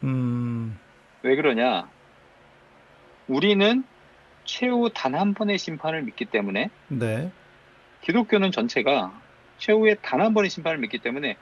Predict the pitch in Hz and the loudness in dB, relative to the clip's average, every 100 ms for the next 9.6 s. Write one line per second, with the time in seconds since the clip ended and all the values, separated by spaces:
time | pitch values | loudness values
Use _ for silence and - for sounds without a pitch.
0 | - - - - - 214 233 180 233 240 | -16 -20 -20 -20 -2 2 4 4 4 4
1 | 233 220 233 196 214 254 302 277 214 208 | 4 2 0 0 -2 2 4 4 4 4
2 | 214 - 175 - 202 214 185 156 120 107 | 2 0 -2 0 2 2 0 -2 0 -2
3 | 123 151 151 147 117 98 85 - - - | -2 -8 -6 -4 -4 -6 -14 -18 -20 -20
4 | - _ _ - - _ _ - - _ | -20 _ _ -20 -20 _ _ -20 -20 _
5 | - _ - - 185 196 - 165 208 247 | -20 _ -20 -6 0 0 0 2 4 4
6 | 220 220 156 92 - - 180 156 135 131 | 4 4 2 -2 -10 -8 -2 0 0 0
7 | 151 175 - 151 139 135 185 226 226 208 | 0 -2 -4 -2 0 2 2 4 2 4
8 | 214 196 226 120 - 196 269 254 247 220 | 2 2 0 0 -2 0 2 2 2 2
9 | 190 135 131 135 120 117 | 2 2 0 0 -4 -8